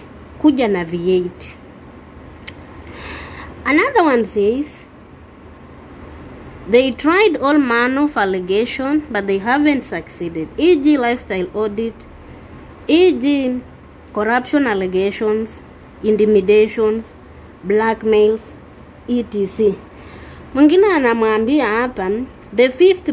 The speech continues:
president of the Republic of Kenya, relax, it shall be well." Another one says, "Usijali,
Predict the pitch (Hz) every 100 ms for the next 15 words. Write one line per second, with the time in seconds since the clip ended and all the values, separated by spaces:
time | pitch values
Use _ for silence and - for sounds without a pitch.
0 | 294 254 294 294 311 294 220 202 196 185
1 | 247 254 254 254 202 185 - 202 202 196
2 | 165 214 262 269 190 - - - - -
3 | 208 202 - 190 185 175 170 185 160 156
4 | - - - - - - - - - -
5 | - 277 466 427 294 233 220 - 220 220
6 | 277 311 - - - - - - - -
7 | - - - - - - - - 254 254
8 | 269 226 285 311 320 320 320